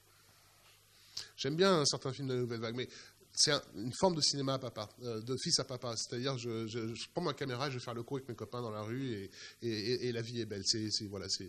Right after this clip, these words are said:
c'est la course sur le pont dans, dans, dans, dans, dans, dans Jules et Jim. On a, c'était une, je pense que c'était de toute façon une erreur de construire un,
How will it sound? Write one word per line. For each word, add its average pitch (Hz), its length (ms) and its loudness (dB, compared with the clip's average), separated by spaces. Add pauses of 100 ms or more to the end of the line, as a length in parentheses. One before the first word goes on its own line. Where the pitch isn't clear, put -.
c'est 98 140 -4
la 101 80 -4
course - 320 -6
sur 110 160 -4
le 104 80 -4
pont 117 220 -8
dans, 101 120 -6
dans, 98 180 -8
dans, 101 220 -8
dans, 98 280 -10
dans, 104 180 -8
dans 107 140 -4
Jules 110 200 -4
et 110 60 0
Jim. 110 220 -4 (340)
On 123 80 -4
a, 139 100 6 (640)
c'était 156 280 6
une, 175 160 0 (120)
je 123 100 -8
pense 185 180 6
que - 60 2
c'était 127 160 -4
de 123 40 -8
toute - 80 -10
façon 120 220 0
une 127 100 0
erreur 131 240 2
de 113 80 -4
construire 117 460 -2
un, 104 160 -4